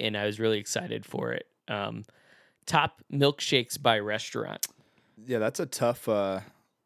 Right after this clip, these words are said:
Speaker 2: I don't really get milkshakes. I get, I like,
Speaker 1: Mm.
Speaker 2: I like concretes better. And I think only a few places.
Speaker 1: Well, that's
Speaker 2: Blizzards, Blizzards, concretes. Is that what you're talking about? Or you're saying, like, a mi-
Speaker 1: McFlurries.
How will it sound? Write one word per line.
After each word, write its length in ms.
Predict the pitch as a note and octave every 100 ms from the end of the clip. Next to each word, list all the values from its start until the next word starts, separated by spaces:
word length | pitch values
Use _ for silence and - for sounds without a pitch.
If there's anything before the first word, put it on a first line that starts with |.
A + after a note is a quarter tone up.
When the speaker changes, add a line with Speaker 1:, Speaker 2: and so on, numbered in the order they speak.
| _ -
Speaker 2:
I 80 |
don't 140 | B2 F3
really 200 | C3 G#2+
get 200 | A2+ G2+
milkshakes. 560 | G#2 - - - - - _
I 120 | - A2
get, 180 | C3 -
I 80 | G#2+
like, 300 | C3 A#2+ -
Speaker 1:
Mm. 280 | C3+ B2+ F#2+ -
Speaker 2:
I 100 | F#2+
like 200 | C3 -
concretes 680 | - G#2+ A2 - G#2 - -
better. 420 | G#2+ G#2+ E2+ G2 - _ _ _ -
And 120 | G#2
I 80 | G#2+
think 160 | C3+
only 140 | A#2+ G#2+
a 20 |
few 160 | - A2+
places. 240 | G#2+ -
Speaker 1:
Well, 220 | A#2 B2+ D3
that's 80 |
Speaker 2:
Blizzards, 340 | D#3+ C#3 C#3 -
Blizzards, 680 | - B2+ D#3 C#3 C#3+ C3+ -
concretes. 600 | C3 A#2+ - A#2+ A2+ A2+
Is 60 | B2
that 80 |
what 40 | D#3
you're 80 | C#3
talking 200 | D3 D#3
about? 100 | C3
Or 40 |
you're 180 | G#2+ C3+
saying, 240 | - C3
like, 160 | C#3 G#2+
a 60 | G2
mi- 120 | C#3+
Speaker 1:
McFlurries. 540 | C3+ C3+ C3 - -